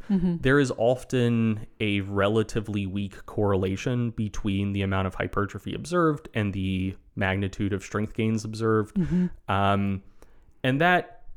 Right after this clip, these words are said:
Speaker 2: leads some people to think that muscle growth and the amount of muscle you have is, like, virtually irrelevant for,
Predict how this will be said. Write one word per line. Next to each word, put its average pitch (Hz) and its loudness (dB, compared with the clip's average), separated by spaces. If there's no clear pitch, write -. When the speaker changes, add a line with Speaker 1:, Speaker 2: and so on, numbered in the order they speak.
Speaker 2:
leads 127 0
some 120 0
people 110 -2
to 104 -4
think 113 -2
that 98 2
muscle 101 0
growth 95 0
and 101 -4
the 101 0
amount 98 0
of 92 -4
muscle 95 -2
you 98 -2
have 95 -2
is, 117 2
like, 101 2
virtually 113 0
irrelevant 104 2
for, 101 4